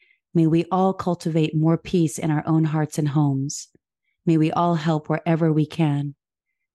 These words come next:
May we do all that we can to create a world free from war.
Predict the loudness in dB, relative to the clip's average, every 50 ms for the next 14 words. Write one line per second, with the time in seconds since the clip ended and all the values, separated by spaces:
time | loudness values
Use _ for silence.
0 | _ _ 0 0 2 2 2 2 2 2 0 0 2 0 0 0 2 0 0 0
1 | 0 -2 -4 -4 -4 -4 -2 0 0 0 -2 -4 -8 -8 -4 -2 0 0 0 0
2 | -2 -4 -4 -2 -2 -2 0 0 0 0 2 0 0 -2 -6 -10 -12 -6 -4 -2
3 | -2 -2 -4 -2 -2 0 0 2 0 0 -2 -2 -4 -6 -8